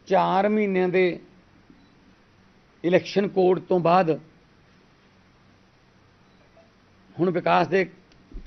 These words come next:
ਜਿਹੜੀਆਂ ਫਾਈਲਾਂ ਰੁਕੀਆਂ ਪਈਆਂ, ਉਹਨੂੰ ਚਲਾ ਰਹੇ ਹਾਂ, ਕਿਉਂਕਿ ਤਿੰਨ ਮਹੀਨੇ ਦਾ ਨੈਸ਼ਨਲ ਕੋਡ ਸੀਗਾ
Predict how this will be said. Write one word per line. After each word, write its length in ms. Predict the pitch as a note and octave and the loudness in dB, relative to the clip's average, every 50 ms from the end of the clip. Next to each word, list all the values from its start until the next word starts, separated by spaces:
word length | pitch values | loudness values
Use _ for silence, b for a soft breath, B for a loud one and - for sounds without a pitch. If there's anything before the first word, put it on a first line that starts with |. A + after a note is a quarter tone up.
| - - - - - | -20 -20 -20 -12 -6
ਜਿਹੜੀਆਂ 200 | D#3+ F3 F#3+ D#3+ | -2 -2 -2 -2
ਫਾਈਲਾਂ 320 | E3 E3+ E3 F3+ F#3+ F3+ | -2 -2 -2 0 0 -2
ਰੁਕੀਆਂ 320 | F3 D#3 B2+ D#3 F#3+ F#3 | -2 -2 -2 -4 -4 -2
ਪਈਆਂ, 220 | D#3 F#3 F3+ F3+ F#3+ | -2 -2 -2 -2 -2
ਉਹਨੂੰ 180 | G3 G3 F3+ - - - _ _ _ _ _ _ _ _ _ _ _ _ _ - | -4 -6 -8 -10 -16 -20 _ _ _ _ _ _ _ _ _ _ _ _ _ -6
ਚਲਾ 240 | E3 D3+ D3 C3+ B2 | -4 -2 -2 -2 -2
ਰਹੇ 220 | A#2+ B2+ C3+ D#3 D#3 | -4 -4 -4 -4 -4
ਹਾਂ, 60 | D3+ D3+ b b b b b b - - | -4 -6 b b b b b b -14 -10
ਕਿਉਂਕਿ 200 | - D#3 E3+ G3 | -4 0 0 0
ਤਿੰਨ 320 | D#3 - G3+ G3 G3+ G#3+ | 2 4 2 4 4 2
ਮਹੀਨੇ 240 | G#3+ A3 A3 G3+ G3+ | 2 2 2 0 0
ਦਾ 100 | G3+ G3 | 0 -2
ਨੈਸ਼ਨਲ 360 | F3+ E3 D3+ D3 - E3+ F#3 | -2 -2 -4 -4 -4 -6 -4
ਕੋਡ 240 | E3+ F#3+ F#3+ G3 E3+ | -2 0 2 2 2
ਸੀਗਾ 340 | D#3 D#3+ F#3 F3+ F3 E3 | 0 0 0 0 -2 -2